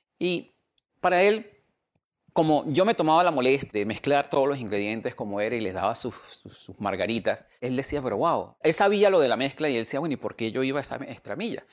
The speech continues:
Y realmente siempre creamos esa relación, esa relación de amistad, nos hicimos amigos y todas las tardes que él iba, yo le contaba algún episodio de mi vida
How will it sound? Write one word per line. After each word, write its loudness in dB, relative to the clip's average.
Y -4
realmente 0
siempre 2
creamos 4
esa -2
relación, -2
esa -4
relación -4
de -2
amistad, 0
nos -4
hicimos -2
amigos -2
y 2
todas 4
las 0
tardes 4
que 0
él 2
iba, 4
yo 0
le 2
contaba 4
algún 2
episodio -6
de -8
mi -10
vida -4